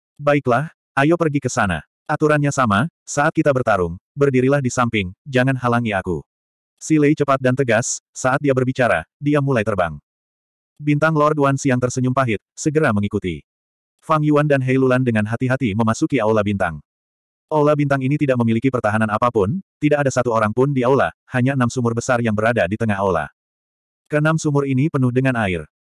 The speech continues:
Air sumur tersebut mempunyai warna yang berbeda-beda, merah, jingga, kuning,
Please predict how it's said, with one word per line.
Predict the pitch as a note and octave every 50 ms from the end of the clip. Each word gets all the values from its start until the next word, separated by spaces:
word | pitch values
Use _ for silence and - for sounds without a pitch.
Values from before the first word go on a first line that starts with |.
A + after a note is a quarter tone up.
| _ _ _ _ _ _ _ _ _
Air | D#3 C#3+ D3 D3+
sumur | D3 - C#3+ C#3 D3+ D3+
tersebut | C#3+ C3+ - C3+ C3 D3 C#3+
mempunyai | C3 A#2+ A#2 A2+ G#2+ A2
warna | G#2+ A2 A2+ A2+ A#2+ B2 B2
yang | A#2 A2
berbeda-beda, | G#2+ G#2+ G#2 G#2+ G#2+ G#2 G2+ B2 G#2 F2 F#2 D#3+ - _ _ _ -
merah, | B2 C3+ D3+ C#3+ A2 F#2+ - - _ _
jingga, | - C3+ C3 C#3+ C#3+ B2+ A2+ G#2 A2+ D3 - _
kuning, | - C#3 C3+ C3 C3 C3 C#3